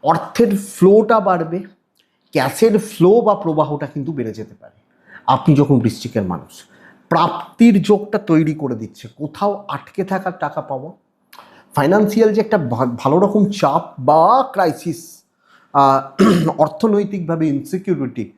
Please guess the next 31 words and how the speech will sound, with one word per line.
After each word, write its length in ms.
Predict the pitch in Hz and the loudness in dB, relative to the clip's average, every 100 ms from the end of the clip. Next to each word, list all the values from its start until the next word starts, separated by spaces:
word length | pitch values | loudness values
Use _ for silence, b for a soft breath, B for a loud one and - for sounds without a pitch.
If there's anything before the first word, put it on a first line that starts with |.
| _ _ _ | _ _ _
এই 280 | 175 220 220 | 2 2 0
যে 100 | 208 | -4
জায়গাটা 540 | 160 156 156 156 147 | -4 -4 -2 -4 -6
বা 200 | 135 127 127 | -6 -6 -6
ফিল 220 | 170 180 | -4 -4
করছিলেন, 600 | 170 156 160 - 117 98 95 _ _ _ | -2 -4 -4 -6 -10 -10 -16 _ _ _
এখান 300 | 120 143 165 | -8 -2 -2
থেকে 180 | 175 170 | -2 -6
আপনি 220 | 127 131 | -6 -8
পজিটিভ 420 | - 110 120 113 107 | -6 -4 -2 -2 -4
রেজাল্ট 280 | 107 156 - _ _ - | -4 -6 -8 _ _ -6
অবশ্যই 420 | 117 135 135 113 | 0 2 0 -4
পাবেন, 320 | 101 87 78 | -6 -10 -12
আপনি 340 | - 120 - 131 | -12 -12 -4 -2
যখন 280 | 123 123 110 | -2 0 0
বৃশ্চিকের 460 | 117 110 123 120 | 0 -2 -4 -2
মানুষ 360 | 120 170 190 123 | 0 2 0 0
বা 100 | 123 | -4
জাতক 280 | 110 - 104 | -4 -10 -16
জাতিকা। 400 | 92 - - - - _ _ _ _ B B B B B - | -20 -20 -20 -20 -20 _ _ _ _ B B B B B 2
তো 140 | 233 | 4
বন্ধুরা, 400 | 277 202 131 110 - _ _ _ _ | 6 6 4 0 -8 _ _ _ _
বৃশ্চিক 420 | 131 180 - - 240 | 0 0 0 -4 -4
রাশির 260 | 208 - 135 | -4 -6 -6
জাতক 280 | 127 - 120 | -4 -4 -6
বা 160 | 117 | -4
জাতিকাদের 520 | 110 117 135 127 117 | -4 -6 -6 -6 -6
ক্ষেত্রে 320 | 110 120 - 117 - | -6 -10 -8 -10 -6
পাওনা 400 | 123 135 156 185 | -2 0 2 0
টাকা 260 | 180 175 160 | -2 -4 0
উদ্ধার, 400 | 156 123 123 | -2 -2 -8